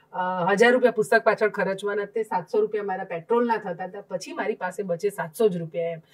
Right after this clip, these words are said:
તો એ સાતસો રૂપિયામાંથી મારે મારું આખો મહિનો ચલાવવાનું, ખાવા પીવામાં. મને યાદ છે કે હું પાંચ રૂપિયાની પાણીપુરી ખાઈને ઘણા બધા દિવસ સુધી, અ, ચલાવ્યું હશે એમ.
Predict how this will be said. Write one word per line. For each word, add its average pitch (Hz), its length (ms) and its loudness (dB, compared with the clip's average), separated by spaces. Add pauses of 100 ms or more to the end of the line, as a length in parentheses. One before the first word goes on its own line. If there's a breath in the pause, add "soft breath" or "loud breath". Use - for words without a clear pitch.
(340 soft breath)
તો 269 200 0
એ 359 140 0
સાતસો 277 400 4
રૂપિયામાંથી 247 500 -2
મારે 214 260 2
મારું 220 300 2
આખો 220 220 -2
મહિનો 190 280 0
ચલાવવાનું, 170 560 -4
ખાવા 190 280 2
પીવામાં. 165 480 -8
મને 226 180 0
યાદ 233 220 4
છે 277 140 -8
કે 277 260 0 (400 soft breath)
હું 254 120 2
પાંચ 262 320 4
રૂપિયાની 269 340 0
પાણીપુરી 254 560 0
ખાઈને 220 420 0 (360)
ઘણા 220 280 6
બધા 233 220 6
દિવસ 196 280 -2
સુધી, 196 520 -4 (160)
અ, 180 400 -6
ચલાવ્યું 196 540 6
હશે 170 180 0
એમ. 170 180 0